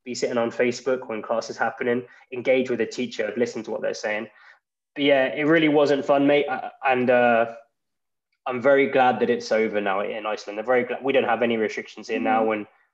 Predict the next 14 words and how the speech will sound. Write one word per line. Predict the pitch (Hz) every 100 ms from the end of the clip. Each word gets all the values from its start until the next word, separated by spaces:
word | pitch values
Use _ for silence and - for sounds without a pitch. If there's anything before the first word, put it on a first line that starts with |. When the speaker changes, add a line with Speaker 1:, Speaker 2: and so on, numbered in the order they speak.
| _ _ _ _ _ _ _ - - _ _ _ _ -
Speaker 1:
uh, | 110 - - - -
I'm | 117
gonna | 117 110
leave | 110
it | 101
there. | 101
I | 110
don't | 131
wanna | 123
get | 120 -
too | 123
political. | 120 107 104 - 104 277 - _ _ _ _ _ _ _ _ _ _ _ - - _ _ _ 254
Speaker 2:
Uh, | 277 277 269 269 -
which | 269 381